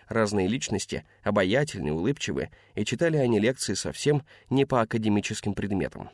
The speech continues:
Физик от Центра космического сознания обнародовал для старшеклассников и преподавательского состава открывшееся ему спиралеобразное устройство Вселенной и выводил на доске формулы конца света.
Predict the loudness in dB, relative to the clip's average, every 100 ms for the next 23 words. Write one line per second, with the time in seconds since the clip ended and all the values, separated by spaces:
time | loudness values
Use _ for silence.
0 | _ _ _ _ _ _ -4 0 0 0
1 | -2 -2 0 2 0 0 -2 -2 -4 -4
2 | -2 -2 -2 -2 0 0 0 -2 -6 _
3 | _ -6 0 2 2 2 2 2 0 -2
4 | -2 -6 -2 -2 0 -2 -4 -6 -6 -4
5 | 0 2 2 0 -4 -4 -4 -2 -4 0
6 | 0 -2 -6 -20 _ _ -6 -2 -2 0
7 | -2 -2 0 2 2 0 _ _ -6 0
8 | 2 4 4 4 2 4 2 2 0 0
9 | 0 -2 -4 _ -8 -2 2 4 2 0
10 | -4 -8 _ _ -2 0 4 4 4 2
11 | 2 2 0 -2 0 0 2 2 2 0
12 | -2 -2 -4 -4 -6 -6